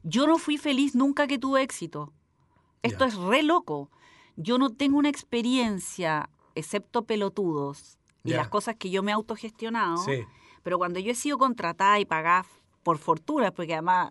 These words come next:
Speaker 1: me pagaban re bien,
Speaker 2: Ya.
Speaker 1: nunca tuve una experiencia que asociara el éxito, el hiperéxito con la felicidad, jamás. No porque yo crea que el hiperéxito no es feliz, sino que porque creo que no me ha tocado la combinación.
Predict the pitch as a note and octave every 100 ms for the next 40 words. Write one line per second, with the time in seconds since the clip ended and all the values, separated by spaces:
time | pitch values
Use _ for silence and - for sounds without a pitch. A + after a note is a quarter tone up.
0 | - D#3 D#3+ D#3 F3+ F3+ F#3 G#3 A#3 F#3+
1 | G3 B3+ - A2 A#2 - _ G#3 D4+ F4
2 | F#4 D#4+ E4 D#4+ C#4+ - C4+ C#4+ C#4+ A3+
3 | A3 G#3+ G3+ - A#3+ F3+ D#3+ D3 - E3+
4 | E3 - A#3 A#3 - G3 D#3+ D#3 E3 G3
5 | B3+ D#4 E4 - C#4+ D4+ C#4 A#3+ A#3 G3
6 | F#3+ E3+ E3+ G3 G3 E3+ - - - -
7 | F#3+ A3+ C#4 D#4 - C#4 B3+ A#3+ A#3+ A#3
8 | A#3 G#3+ F3+ F#3+ G#3+ G3+ - G3 F#3+ F#3
9 | A#3+ B3+ A#3+ B3+ C4 - F3 F3+ F3 F3
10 | - E3+ A3+ A3+ F#3+ A3+ A#3 A3+ F#3 F#3+
11 | G#3 A3 A3 G#3 G3 E3 D#3+ A#3+ F#3 D3